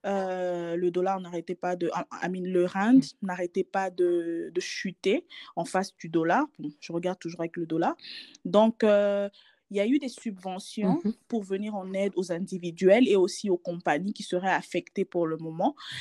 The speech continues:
Speaker 1: Mais, euh, je ne sais pas quand est-ce que ça a pris effet, mais il y a eu des aides pour les entreprises pour essayer de les relever et tout ce qui va avec. Et surtout les, les entreprises qui, qui vont pas reprendre leurs activités de sitôt comme les restaurants
Speaker 2: Ouais.
Speaker 1: et tout.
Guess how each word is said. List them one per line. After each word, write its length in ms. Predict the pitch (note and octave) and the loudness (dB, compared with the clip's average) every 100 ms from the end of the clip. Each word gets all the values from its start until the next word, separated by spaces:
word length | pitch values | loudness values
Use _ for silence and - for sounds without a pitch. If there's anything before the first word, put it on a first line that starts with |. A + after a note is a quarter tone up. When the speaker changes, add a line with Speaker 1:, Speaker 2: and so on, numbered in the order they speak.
| - | -8
Speaker 1:
Mais, 340 | F#3 G3 A3 A3 | -2 2 4 4
euh, 140 | G3+ | 2
je 100 | G3+ | 0
ne 80 | G3 | -6
sais 160 | - B3+ | -4 -2
pas 140 | D4 | -2
quand 240 | D4 C4+ | 2 2
est-ce 160 | B3+ A#3+ | 2 -4
que 60 | A3 | -6
ça 140 | G3 | -6
a 40 | |
pris 240 | G3 A#3 G3 | -4 -4 -4
effet, 360 | - G#3+ C#4+ - - - | -4 -4 -4 -4 -20 -8
mais 500 | F#3 G3 G#3+ A3+ A#3 _ | -2 0 4 4 2 _
il 80 | - | -2
y 80 | G3+ | 0
a 80 | F#3 | 2
eu 160 | G3+ | 0
des 280 | F#3+ F3+ F3 | 0 -2 0
aides 140 | F#3 - | -2 -2
pour 160 | F#3+ | -4
les 160 | F3 E3+ | -4 -6
entreprises 480 | E3+ F3+ - F#3 - | -10 -8 -4 -6 -4
pour 140 | - | -6
essayer 240 | F#3+ F3+ | 0 0
de 100 | F3+ | 0
les 140 | E3+ F3 | -2 -2
relever 580 | E3+ E3 E3 F3 F3 E3 | -4 -6 -4 0 2 0
et 80 | |
tout 220 | - - E3+ | -4 -14 -14
ce 120 | - | -8
qui 120 | E3+ | -2
va 100 | E3 | -2
avec. 240 | E3 E3+ | -2 -2
Et 20 | F3 | -4
surtout 400 | - F3 G#3 G3 | -4 -4 -2 2
les, 440 | F3 E3+ E3+ E3+ | 2 4 2 4
les 180 | F3 F3+ | 2 2
entreprises 400 | F3 F3 G3 - | -6 -6 -6 -6
qui, 160 | F#3+ | -10
qui 180 | F3 G#3 | -2 0
vont 140 | G3 G3 | 0 0
pas 180 | G3+ | 0
reprendre 640 | G3+ F#3 - G3 F#3 F3+ E3+ | 0 -2 -2 -4 -4 0 0
leurs 240 | F3 F3 | 0 -4
activités 480 | D#3 - E3+ E3+ F#3 | -8 -8 -10 -4 -2
de 80 | F3+ | -2
sitôt 340 | - F#3+ F3+ | -6 -4 -4
comme 160 | F3 F3 | -2 -6
les 100 | E3 | -4
restaurants 460 | E3 - E3+ F3+ | -6 -2 -2 2
Speaker 2:
Ouais. 220 | F3+ D#3+ | 2 2
Speaker 1:
et 20 | |
tout. 140 | D#3 | 2